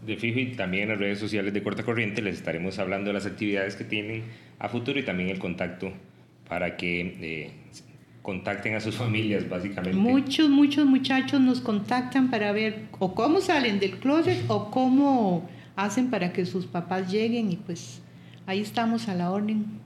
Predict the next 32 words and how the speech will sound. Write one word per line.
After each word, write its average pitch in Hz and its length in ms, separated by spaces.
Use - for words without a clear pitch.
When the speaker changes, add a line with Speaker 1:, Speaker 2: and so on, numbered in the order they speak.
Speaker 1:
Doña 101 180
Alice, 107 160
muchas 104 220
gracias 107 360
por 95 120
acompañarnos, 95 540
por 95 220
venir 92 300
el 107 180
día 107 220
de, 98 340
de 92 120
la 90 140
premiere 90 360
y - 40
por 90 160
venir 85 260
a 98 60
conversar 90 400
con 92 80
nosotros. 87 440
Speaker 2:
Muchas 185 340
Speaker 1:
De 208 60
Speaker 2:
gracias 190 240
Speaker 1:
verdad 175 180
Speaker 2:
por 214 80
la 208 60
Speaker 1:
que 190 80
Speaker 2:
invitación. 180 580
Speaker 1:
su 101 60
perspectiva 95 920
es 90 140